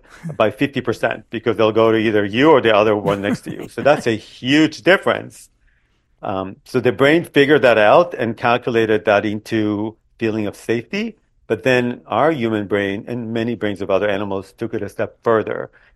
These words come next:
Speaker 2: because it can also evaluate the quality of that relationship. It's not just enough to have someone next to you, but are they gonna really help you?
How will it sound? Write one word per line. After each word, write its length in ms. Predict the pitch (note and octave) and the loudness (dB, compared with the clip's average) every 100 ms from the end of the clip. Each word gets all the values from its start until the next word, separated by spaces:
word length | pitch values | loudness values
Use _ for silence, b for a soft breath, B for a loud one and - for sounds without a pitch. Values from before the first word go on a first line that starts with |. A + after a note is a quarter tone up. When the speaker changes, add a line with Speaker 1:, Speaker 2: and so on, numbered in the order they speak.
| - | -10
Speaker 2:
because 280 | A2 G#2+ | -4 -4
it 120 | G2 G#2 | -4 -6
can 100 | A2 | -4
also 360 | A2+ - A#2+ | -4 0 0
evaluate 760 | G#2+ F2+ A2 A2+ A2 G2+ G2 _ b b b | 0 2 4 4 4 0 -2 _ b b b
the 100 | A2+ | -8
quality 600 | - - A#2+ A#2+ A#2+ G#2+ | -8 0 4 6 4 2
of 80 | A2+ | 0
that 180 | A#2 A2+ | 0 0
relationship. 720 | A2 G#2 G#2 A2 - B2+ - | -2 -2 -4 -8 -6 -6 -6
It's 160 | A#2+ - | -12 -4
not 200 | A2 - | -4 -4
just 180 | - | -6
enough 380 | G#2+ G#2 A2+ G#2+ | -6 -2 -2 -2
to 100 | - | -2
have 160 | G#2+ G#2 | -2 -2
someone 400 | - G2+ G2 G#2+ | -4 -6 -6 -10
next 320 | A2 D#3 - - | -8 -8 -8 -8
to 100 | D3+ | -4
you, 320 | A#2 A#2 C#3 b b b - | -2 -4 -8 b b b -4
but 240 | A2 - b b - | -4 -6 b b -4
are 140 | A2+ | -2
they 140 | A#2 | 0
gonna 280 | A2 A#2 A2+ | 2 2 0
really 300 | G#2+ A2+ A#2 | 0 0 0
help 260 | A2 D3+ - | 0 -2 -2
you? 300 | E3 G2+ | -4 -4